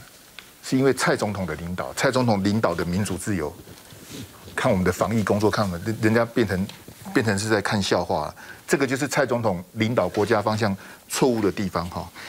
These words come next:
那这个数，数据是这样子哦，本来他的预约资格是有六十点五万人，这个符合目前高端封签通过六十一万差不多。可是呢，到今天中午为止呢，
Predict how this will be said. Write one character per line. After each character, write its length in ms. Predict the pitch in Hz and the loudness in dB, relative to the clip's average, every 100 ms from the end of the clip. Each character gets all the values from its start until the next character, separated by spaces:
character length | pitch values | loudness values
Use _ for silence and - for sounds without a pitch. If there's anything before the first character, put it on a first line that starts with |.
| - - | -14 -2
那 120 | 233 | 0
这 120 | 214 208 | 2 2
个 100 | 175 | 2
数， 200 | - - | -2 -8
数 260 | - 277 190 | -2 2 2
据 180 | 185 143 | 2 -2
是 140 | 131 | 0
这 100 | 135 | 2
样 160 | 110 90 | 2 0
子 120 | 98 | -4
哦， 80 | - | 0
本 100 | 139 | 0
来 100 | 131 | 0
他 160 | 139 214 | 0 0
的 100 | 185 202 | 0 2
预 160 | 175 | 2
约 60 | 165 | 2
资 160 | 170 | 2
格 120 | 156 107 | 0 0
是 160 | 147 147 160 - | -2 -6 -4 2
有 120 | 160 | 2
六 300 | 143 269 214 | 4 4 4
十 200 | - 139 | 2 0
点 200 | 139 147 | 2 2
五 160 | 113 113 | 2 0
万 160 | 120 | 0
人， 160 | 92 87 | 0 0
这 100 | 190 | 2
个 100 | 185 | 2
符 160 | - | 0
合 160 | 95 110 | 0 2
目 140 | 139 160 | 4 2
前 180 | 120 117 | 2 2
高 160 | 135 | 2
端 240 | 135 131 131 _ _ _ _ _ _ - _ _ _ - | 2 -2 -4 _ _ _ _ _ _ -20 _ _ _ -4
封 220 | - 156 | 0 2
签 220 | 139 151 | 2 0
通 160 | 135 139 | -2 0
过 140 | 131 | 2
六 140 | 131 131 | 4 2
十 140 | - | 0
一 60 | 107 | -2
万 140 | 113 | 0
差 100 | 113 | -2
不 100 | 101 | -4
多。 220 | 92 92 87 - - - - | -2 -2 -4 -10 -18 -18 -2
可 120 | - | 0
是 120 | 185 269 | 2 2
呢， 140 | 233 | 2
到 200 | 196 247 | 0 0
今 200 | 196 240 | 0 2
天 140 | 233 233 | 2 2
中 180 | 233 214 | 2 4
午 80 | |
为 140 | 147 160 | 4 2
止 140 | 139 | 0
呢， 180 | 117 | -2